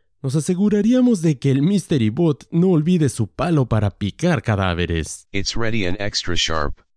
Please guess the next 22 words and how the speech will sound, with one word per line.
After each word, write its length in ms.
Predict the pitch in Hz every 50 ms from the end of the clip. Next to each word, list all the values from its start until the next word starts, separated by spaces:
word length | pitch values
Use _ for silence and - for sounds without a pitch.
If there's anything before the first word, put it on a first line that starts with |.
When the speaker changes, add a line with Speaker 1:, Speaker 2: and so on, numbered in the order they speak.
| _ -
Speaker 2:
I 160 | 95 98 98
always 460 | 98 104 123 139 139 143 127 117 -
wanted 340 | 98 101 98 98 98 92 87
to 120 | - 85 80
do 160 | 87 101 95
this 220 | 82 85 80 -
episode. 600 | - 104 - 82 82 - - 80 76 73 73 - - _ _ _ _ -
Speaker 1:
Tienes 320 | - 113 156 170 165 151
mucha 240 | 160 180 180 - 185
razón, 440 | 156 131 110 101 156 190 170 117 104
la 120 | 98 104
historia 560 | 107 101 - - - 247 269 277 240 233 214
de 160 | 160 131 127 156
este 160 | 160 - 156
lugar 280 | 131 113 107 127 139
es 160 | 135 123 98 101
muy 380 | 110 143 170 175 196 175 127
interesante. 840 | 113 113 101 - 92 87 82 - 147 165 143 107 - 85 80 80 - _ -
Speaker 2:
You 160 | - 90 87
don't 240 | - 110 117 120 -
get 160 | - 101 98 98
it? 160 | 104 110